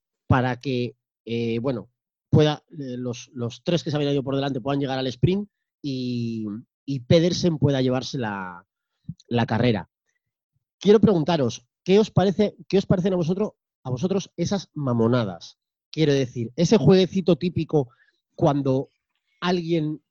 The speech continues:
eh, esto le ha pasado mil veces a Sagan, en clásicas. Eh, cuando Sagan yendo en el grupo delantero, alguien salta,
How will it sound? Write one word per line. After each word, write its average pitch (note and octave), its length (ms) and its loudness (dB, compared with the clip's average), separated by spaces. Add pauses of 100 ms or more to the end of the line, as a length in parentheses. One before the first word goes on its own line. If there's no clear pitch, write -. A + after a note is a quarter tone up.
(120)
eh, C3 640 -4
esto E3 200 0
le F3+ 80 4
ha - 40 -2
pasado F3+ 240 2
mil E3+ 260 4
veces D#3+ 240 0
a C3 40 -10
Sagan, F2+ 420 -10 (600)
en B2 180 -4
clásicas. A#2+ 720 -8 (460)
Eh, A#2+ 580 -4
cuando C3 400 -2
Sagan F3 380 -2
yendo E3+ 180 0
en E3 60 2
el D#3+ 60 0
grupo D#3+ 260 0
delantero, C#3 580 -2 (240)
alguien D3+ 580 0
salta, F3+ 540 -2